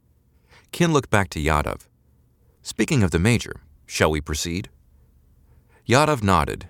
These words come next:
and gestured toward the landing behind them, and the two walked in the direction of one of O S nine's briefing rooms where Major Drake had scheduled a late-notice meeting only two hours earlier. There had been no agenda included in the invitation,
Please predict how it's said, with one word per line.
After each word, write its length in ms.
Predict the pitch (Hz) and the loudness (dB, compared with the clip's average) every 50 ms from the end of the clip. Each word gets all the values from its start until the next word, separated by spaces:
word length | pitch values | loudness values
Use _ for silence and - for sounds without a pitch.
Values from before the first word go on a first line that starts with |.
| _ - | _ -2
and 140 | - 87 80 | -2 0 2
gestured 380 | - 113 123 - - 131 123 | 2 2 0 0 -4 -6 -4
toward 180 | - - 104 85 | 0 0 0 0
the 80 | 92 | 0
landing 320 | 85 98 117 113 82 71 65 | 0 0 0 0 0 0 -2
behind 360 | 64 71 82 90 78 71 62 | -2 -2 -2 -2 -2 -2 -4
them, 160 | 55 50 - - _ _ _ _ - | -6 -10 -12 -16 _ _ _ _ -4
and 140 | - 82 80 | -2 0 0
the 60 | 78 | 0
two 200 | - - 127 143 | -2 -2 -2 0
walked 320 | 135 110 113 120 131 - | 2 4 2 2 2 0
in 80 | 143 131 | -2 -2
the 60 | 131 | 0
direction 480 | 131 117 101 95 101 - - 113 107 104 | 2 2 2 2 2 -2 -4 -4 -4 -4
of 80 | 80 | -2
one 160 | 73 73 76 | -2 0 0
of 100 | 76 - - - | 0 -2 0 2
O 140 | 92 95 101 | 2 4 4
S 160 | 104 101 - | 2 2 0
nine's 300 | 92 87 85 85 80 - | -2 0 0 0 -2 -4
briefing 340 | - - 131 127 113 87 71 | -4 -4 -4 -2 -2 -4 -6
rooms 380 | 58 57 58 50 - - - - | -6 -6 -8 -8 -8 -12 -8 -4
where 120 | - 78 78 | -2 0 0
Major 300 | 78 85 85 - 82 78 | 2 0 0 0 -2 -2
Drake 340 | - 107 127 101 58 - | 0 2 0 0 0 -2
had 120 | - 76 - | -8 -8 -8
scheduled 440 | - - 113 113 110 117 110 107 87 | -4 -2 -2 -2 0 0 0 2 2
a 60 | 82 | 2
late-notice 600 | 78 78 101 139 - - 113 120 113 101 - - | 2 2 0 0 0 0 0 0 0 -2 -2 -4
meeting 320 | 120 143 - - 60 - | -4 -2 -2 -2 -4 -2
only 240 | - 85 85 85 82 | -2 0 0 0 0
two 240 | - - 131 127 - | -2 -2 -2 -2 0
hours 280 | - 78 78 78 76 73 | 0 0 0 0 0 -2
earlier. 460 | - 92 95 82 76 67 52 50 - - _ _ _ _ _ _ _ _ _ _ _ _ - - - - - - | -2 -2 -2 -2 -2 -2 -4 -6 -10 -14 _ _ _ _ _ _ _ _ _ _ _ _ -20 -20 -20 -20 -2 2
There 140 | - 120 120 | 4 4 6
had 80 | 113 | 6
been 180 | 98 120 113 113 | 4 2 2 2
no 180 | 120 165 185 | 2 2 0
agenda 380 | 170 143 - 127 147 147 92 76 | 0 0 0 -2 -2 0 0 0
included 460 | 64 80 73 - - 151 143 - - | 0 0 -2 -2 0 0 0 0 -2
in 80 | - 67 | -4 -4
the 80 | 67 | -2
invitation, 600 | - 76 82 71 - - 98 101 101 - - - | -2 -2 -2 -2 -2 0 0 0 0 -2 -6 -14